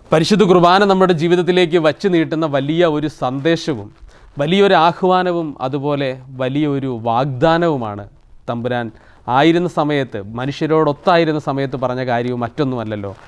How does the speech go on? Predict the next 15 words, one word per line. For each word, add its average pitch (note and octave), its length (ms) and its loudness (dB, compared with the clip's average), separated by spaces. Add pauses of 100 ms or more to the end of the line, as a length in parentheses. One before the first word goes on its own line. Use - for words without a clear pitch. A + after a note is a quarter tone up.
(220)
"അധ്വാനിക്കുന്നവരും C3+ 920 0
ഭാരം B2+ 340 0
വഹിക്കുന്നവരുമായ B2+ 760 -2
നിങ്ങളെല്ലാവരും B2 760 0
എൻ്റെ A#2+ 200 -2
അടുക്കൽ B2 280 -4
വരുവിൻ, A2 320 -6 (340)
ഞാൻ B2 220 4
നിങ്ങളെ B2+ 300 0
ആശ്വസിപ്പിക്കാം." A2 720 -6 (720)
പണ്ടുണ്ടായിരുന്ന F3 640 4
ഒരു E3 120 4
നാടോടി E3 560 4
നൃത്തത്തിൻ്റെ D#3 560 -2
ഭക്തിഗാനമുണ്ടല്ലോ, B2+ 1040 -2